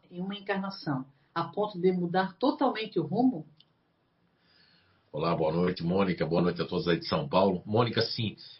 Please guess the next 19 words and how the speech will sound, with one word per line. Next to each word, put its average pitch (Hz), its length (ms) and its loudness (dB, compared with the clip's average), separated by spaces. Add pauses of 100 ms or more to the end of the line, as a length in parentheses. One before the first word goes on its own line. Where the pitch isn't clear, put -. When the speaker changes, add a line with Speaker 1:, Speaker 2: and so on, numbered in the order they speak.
Speaker 2:
é, 101 320 6
dentro 135 360 4
de 120 160 0
todo 156 200 0
o - 20 2
estudo 107 380 -2
que 104 160 0
nós 95 340 0
já 85 100 0
tivemos 87 540 -2
e 78 140 -6
ainda 87 200 0
temos, 92 440 0
né, 85 100 -6
que - 100 -14
não 85 120 -14
paramos 82 320 -8
de 80 60 -20
estudar, 71 440 -6